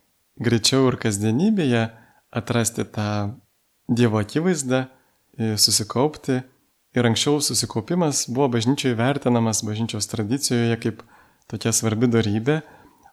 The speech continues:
o išsiblaškymas kaip toksai, na, pasaulietiškumas, prisirišimas prie tų praeinančių dalykų. Bet šiais laikais, atrodo, mes iš viso netgi nustojom apie tai kalbėti ir pradome apskritai tos susikaupimo dorybės sampratą.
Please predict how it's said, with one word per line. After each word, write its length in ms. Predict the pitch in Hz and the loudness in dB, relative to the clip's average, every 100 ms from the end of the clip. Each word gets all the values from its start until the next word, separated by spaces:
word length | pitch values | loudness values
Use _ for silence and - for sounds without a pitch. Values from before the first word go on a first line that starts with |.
| _ | _
o 240 | - 110 110 | -4 -2 0
išsiblaškymas 840 | 101 104 104 110 135 - 120 113 | 0 -2 -2 -2 -2 0 0 0
kaip 140 | - - | -6 -8
toksai, 560 | 107 - 110 107 107 104 | -4 -2 -2 -2 -2 -2
na, 200 | 107 101 | -2 -2
pasaulietiškumas, 1080 | - - 104 101 95 - - 170 151 123 - | -4 -4 -2 -4 -6 -10 -4 0 0 0 -2
prisirišimas 640 | 104 - 107 - 180 139 | -6 -6 -4 -2 0 0
prie 180 | - 123 | -2 -2
tų 140 | 120 120 | -4 -2
praeinančių 480 | 123 123 117 113 110 | -2 0 0 0 2
dalykų. 380 | 113 160 156 - - - - _ | 2 2 0 -2 -12 -20 -20 _
Bet 160 | 120 - | 0 0
šiais 140 | 139 | 0
laikais, 240 | 123 143 139 | 0 0 0
atrodo, 320 | 123 139 135 | 2 4 4
mes 180 | 123 117 | 2 0
iš 140 | 113 | -4
viso 200 | 151 135 | -4 0
netgi 380 | 127 131 120 123 | 0 0 2 2
nustojom 460 | 120 113 - 135 120 | 2 0 0 2 2
apie 140 | 120 | 2
tai 120 | 135 | -2
kalbėti 480 | 135 123 113 160 135 | 0 0 2 0 -2
ir 60 | 120 | -4
pradome 600 | - 127 139 131 127 123 - - - - | -2 0 2 2 2 0 -8 -20 -20 -6
apskritai 460 | 131 123 123 120 139 | -4 0 2 2 2
tos 280 | 127 120 - | 0 0 0
susikaupimo 580 | 120 120 127 - 147 127 | 0 0 0 2 2 4
dorybės 460 | 117 143 120 113 | 4 2 2 2
sampratą. 640 | - 170 175 117 104 - | 2 2 2 2 -2 -4